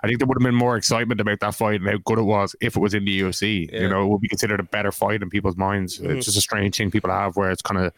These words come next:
Speaker 1: in some people's minds, maybe it's even subconsciously, the U F C is kinda just the be all and end all.
Speaker 2: Yeah, that is very true. And, like, I was even that way for a while, but, like, uh,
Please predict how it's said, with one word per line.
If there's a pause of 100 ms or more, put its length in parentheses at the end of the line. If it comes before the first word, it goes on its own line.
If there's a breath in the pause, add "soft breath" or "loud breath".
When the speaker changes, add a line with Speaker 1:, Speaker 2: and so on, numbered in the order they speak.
(840 loud breath)
Speaker 1:
in
some
people's
minds,
maybe
it's
even
subconsciously,
the
U
F
C
is
kinda
just
the
be
all
and
end
all.
Speaker 2:
Yeah, (180)
that
is
very
true.
And,
like,
I
was
even
that
way
for
a
while,
but,
like, (500 loud breath)
uh,